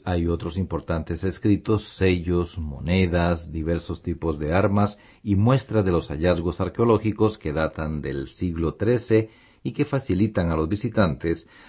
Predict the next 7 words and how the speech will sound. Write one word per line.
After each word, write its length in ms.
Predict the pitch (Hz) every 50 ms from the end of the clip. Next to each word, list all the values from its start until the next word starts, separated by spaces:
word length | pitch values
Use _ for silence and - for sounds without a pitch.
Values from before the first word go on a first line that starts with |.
| - -
hacerse 640 | - 95 - - 113 110 104 101 - 107 92 - -
una 220 | 127 117 113 104
idea 400 | 95 85 78 90 104 113 110 107
sobre 320 | 101 - - 90 85 82 78
aquellos 400 | 76 - - 90 87 87 87 80
lejanos 540 | 80 78 - - 87 85 82 80 73 -
tiempos 520 | - 110 120 113 107 107 113 113 110 -